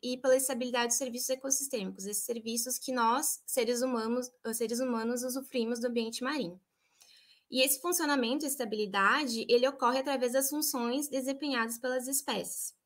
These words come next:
E quando a gente fala em funções, em funcionamento do Recife, a gente não pode deixar de falar da diversidade funcional,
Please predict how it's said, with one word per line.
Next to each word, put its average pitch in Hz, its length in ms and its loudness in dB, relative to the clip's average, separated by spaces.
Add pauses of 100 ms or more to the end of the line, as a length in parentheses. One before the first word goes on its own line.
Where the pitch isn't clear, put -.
(720)
E 240 80 -4
quando 285 160 -2
a 330 80 0
gente 330 240 0
fala 240 220 6
em 247 100 -4
funções, 226 680 -2
em 208 80 -6
funcionamento 214 560 -6
do 202 80 -8
Recife, 233 680 -6 (500)
a - 80 2
gente 247 240 4
não 277 120 2
pode 262 280 2
deixar 262 280 0
de 233 100 -4
falar 233 220 0
da 233 80 0
diversidade 233 640 -2
funcional, 269 680 0